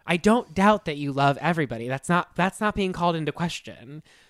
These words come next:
But your demeanor in terms of how you express <laughs> that love is what's being called into question. It's, yeah, it's, it's so, I feel like with the Leanne thing, so often it's like,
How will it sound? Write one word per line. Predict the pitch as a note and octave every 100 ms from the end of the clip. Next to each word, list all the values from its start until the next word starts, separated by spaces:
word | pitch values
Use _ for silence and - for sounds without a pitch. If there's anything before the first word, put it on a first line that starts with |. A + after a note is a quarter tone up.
| _ _
But | D#3
your | F#3 E3+
demeanor | F3 E3 A3 G#3 D#3
in | D3+
terms | E3+ F#3 E3
of |
how | E3
you | D#3+ D#3+
express | D3+ - G3+ B3+ B3
<laughs> | -
that | F3+ D#3+
love | F3 D#3 D3+
is | E3 C#3
what's | D#3+ E3+ -
being | D#3+ C#3
called | D3 C#3
into | B2 B2+
question. | E3+ E3+ - G2+ G2+ B2+ - - - -
It's, | F3+ - F#3+
yeah, | F3
it's, | D#3 -
it's | F#3 -
so, | G#3 F#3
I | F#3
feel | G#3+
like | G#3+
with | G3 F#3+
the | F3+
Leanne | G3 G3+ G3
thing, | F#3 F3+
so | E3+ F#3 E3+
often | E3 - D3
it's | C#3 D3
like, | C#3 C3+